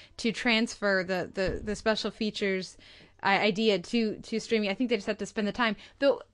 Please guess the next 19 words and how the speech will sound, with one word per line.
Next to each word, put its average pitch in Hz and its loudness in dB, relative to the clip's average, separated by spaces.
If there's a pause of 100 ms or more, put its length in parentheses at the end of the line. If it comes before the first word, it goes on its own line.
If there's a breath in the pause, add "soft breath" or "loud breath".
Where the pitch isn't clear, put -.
(140)
uh, 240 0
maybe 302 4
we're 311 0
gonna 294 2
start 247 0
seeing 247 0
more 233 2
of 214 -4
the 214 0
special 214 -4
features 233 -2
just 208 -8
online, 190 2
on 185 -4
websites 202 0
for - -4
these 185 -6
shows, 180 -4
on, 175 -6